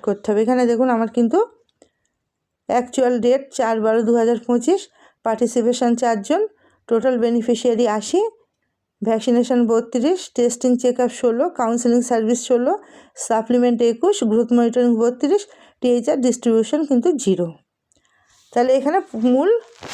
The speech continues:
তথ্যটা কিন্তু এখানে একসঙ্গে দেখাচ্ছে, যেগুলো আপনি,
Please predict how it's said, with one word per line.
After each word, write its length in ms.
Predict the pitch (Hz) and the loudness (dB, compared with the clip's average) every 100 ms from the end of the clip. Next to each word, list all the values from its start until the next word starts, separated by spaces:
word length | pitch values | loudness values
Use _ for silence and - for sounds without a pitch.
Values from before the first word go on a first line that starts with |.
| - _ _ _ - | -18 _ _ _ -2
তথ্যটা 400 | 277 277 277 285 277 | -2 0 -2 0 0
কিন্তু 200 | 269 403 403 | 2 2 2
এখানে 200 | 262 294 254 | 0 0 0
একসঙ্গে 340 | 247 - 247 247 | -2 0 2 2
দেখাচ্ছে, 340 | 226 240 269 311 240 | 0 -2 -2 -2 0
যেগুলো 240 | 233 240 247 | 0 0 0
আপনি, 140 | 226 | 0